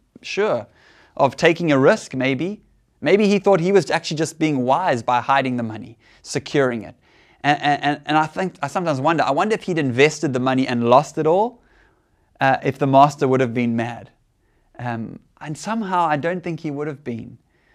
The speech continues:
Um, but you see, it wasn't what the serv-, what the servant was afraid of. I think it was actually more who he was afraid of. Because the, the text gives it away. "I knew you to be a hard man,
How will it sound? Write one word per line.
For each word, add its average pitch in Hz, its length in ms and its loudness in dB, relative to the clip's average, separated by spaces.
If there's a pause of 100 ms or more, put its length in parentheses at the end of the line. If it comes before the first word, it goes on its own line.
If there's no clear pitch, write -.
(400)
Um, - 280 -18 (160)
but 147 140 -6
you 165 60 -4
see, 175 100 0
it 170 80 8
wasn't 226 280 2 (260)
what 160 260 2
the 151 80 -4
serv-, 156 420 2
what 147 360 4
the 139 80 -6
servant 120 340 -2
was 113 180 -4
afraid 113 280 -2
of. 107 120 -4
I 127 60 -6
think 185 180 -8
it 196 40 -2
was 160 140 0
actually 147 280 -4
more 127 260 0 (140)
who 165 140 0
he 131 160 0
was 113 200 -8
afraid - 360 -16
of. - 140 -20 (760)
Because 131 240 -2
the, 135 100 -2
the 139 160 0
text - 300 -2
gives 135 180 0
it 135 60 2
away. 135 240 4
"I 135 120 0
knew 147 280 2
you 160 340 2
to 170 140 -6
be 139 180 -2
a 131 80 0
hard 139 380 -2
man, 120 340 -4